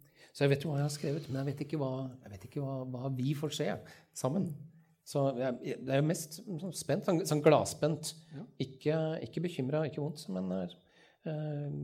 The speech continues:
Speaker 1: lystig forventning. Mm.
Speaker 2: Det synes jeg var et bra sluttpoeng. Og som sagt, vi skal ikke røpe hvem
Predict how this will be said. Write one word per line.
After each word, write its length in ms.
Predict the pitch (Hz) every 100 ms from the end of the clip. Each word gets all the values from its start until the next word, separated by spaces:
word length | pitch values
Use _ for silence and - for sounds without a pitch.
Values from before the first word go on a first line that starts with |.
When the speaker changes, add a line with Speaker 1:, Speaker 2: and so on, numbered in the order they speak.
| 143
Speaker 1:
lystig 560 | 151 180 - - - 147
forventning. 540 | 151 143 110 110 143 143 - - - _ _ _ _ 190 - -
Mm. 180 | 147 123 110 - - - -
Speaker 2:
Det 140 | 139
synes 160 | 196 165
jeg 80 | 131
var 140 | 131
et 80 | 117
bra 220 | 123 123 123
sluttpoeng. 440 | 123 113 135 113 110
Og 20 | 135
som 80 | 127
sagt, 160 | 139 143
vi 80 | -
skal 160 | 139
ikke 180 | - 160 139 127 123 131 120
røpe 240 | 120 117 135
hvem 220 | 123 123